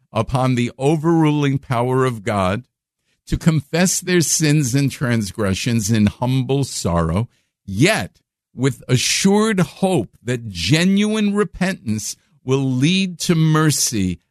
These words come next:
and pardon." I love that as well, because yes, we are to be humble,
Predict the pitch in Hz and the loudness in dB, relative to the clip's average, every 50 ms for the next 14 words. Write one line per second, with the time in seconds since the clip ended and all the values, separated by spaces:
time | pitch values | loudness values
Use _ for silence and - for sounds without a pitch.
0 | _ _ - 113 117 117 113 104 - - - - - 127 117 113 110 104 82 85 | _ _ -4 -4 -2 -2 -2 -4 -6 -10 -20 -10 -4 -2 0 0 0 -2 -6 -10
1 | 76 65 64 _ _ _ _ _ _ _ _ _ _ _ _ _ _ _ _ - | -14 -16 -18 _ _ _ _ _ _ _ _ _ _ _ _ _ _ _ _ -8
2 | 113 131 104 101 107 123 131 123 113 101 123 123 123 113 113 104 101 90 95 107 | -6 -4 -4 -2 -2 -2 -2 -2 -2 -2 -2 -2 0 0 0 -2 -2 -4 -4 -4
3 | 120 131 120 95 82 - _ _ _ _ - 147 127 147 151 139 113 104 - - | -2 0 0 0 -2 -4 _ _ _ _ -6 -4 0 0 0 0 0 -2 -6 -10
4 | _ _ _ _ _ - 143 165 214 - 190 - - - - 98 110 123 147 170 | _ _ _ _ _ -6 -2 -2 0 0 0 -2 -4 -6 -8 -8 -6 -4 -4 -4
5 | 143 - 139 139 147 147 - - - 165 139 110 135 131 123 113 - - - 185 | -4 -2 -2 -2 -2 -2 -6 -8 -8 -8 -6 -6 -6 -6 -6 -6 -6 -6 -4 -2
6 | 202 214 214 202 165 139 123 120 117 | 0 0 0 0 0 0 0 0 -2